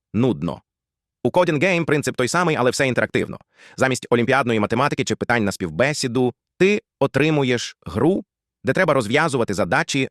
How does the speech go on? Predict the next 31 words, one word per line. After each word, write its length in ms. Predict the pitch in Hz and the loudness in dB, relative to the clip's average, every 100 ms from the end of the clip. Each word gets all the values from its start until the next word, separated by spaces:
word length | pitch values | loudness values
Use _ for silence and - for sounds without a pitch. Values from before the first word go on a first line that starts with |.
| - | -2
за 140 | 101 | 0
допомогою 540 | 123 117 127 113 104 95 | 0 2 2 2 0 0
коду. 440 | 107 80 - - _ _ _ | -2 -2 -4 -14 _ _ _
Зробити 280 | 98 143 170 | -2 0 0
так, 200 | 160 185 | 0 -2
щоб 140 | - - | -4 -2
твій 140 | 151 | 0
корабель 320 | 135 123 185 | 0 2 2
максимально 420 | 156 - 143 170 147 | 0 -2 0 0 -2
ефективно 480 | 123 117 - 165 165 | -4 -4 0 0 0
знищував 480 | 117 139 - 120 98 | 0 -2 0 0 2
ворогів, 440 | 104 92 85 - - - - | 0 -2 -4 -10 -18 -20 -4
або 180 | - - | -2 0
створити 340 | 139 170 165 | 0 0 0
алгоритм 520 | 135 127 131 170 139 123 | 0 0 0 0 -2 0
пошуку 440 | 156 165 156 151 - | -2 -2 -4 -4 -4
найкоротшого 680 | 120 131 127 135 139 120 101 | -4 -2 2 2 2 0 -2
шляху, 340 | - 107 180 | -2 -2 0
щоб 200 | 156 110 | -2 -2
робот 300 | 90 101 180 _ | 0 0 0 _
швидко 360 | - - 175 135 | -6 -2 0 -2
дістався 340 | 98 131 123 | -2 -2 -2
точки 240 | 104 101 95 | -4 -4 -6
підзарядки. 440 | 87 82 - - _ _ | -6 -8 -8 -20 _ _
Крім 200 | - 147 | -4 0
цього, 260 | 175 165 - - - | 0 0 -2 -12 -2
є 160 | 156 | -2
турніри 420 | 165 143 156 175 | 0 0 0 0
з 40 | 143 | -2
іншими 300 | 143 143 120 | -2 -2 -2
гравцями. 440 | 107 101 85 71 | -2 -2 -2 -4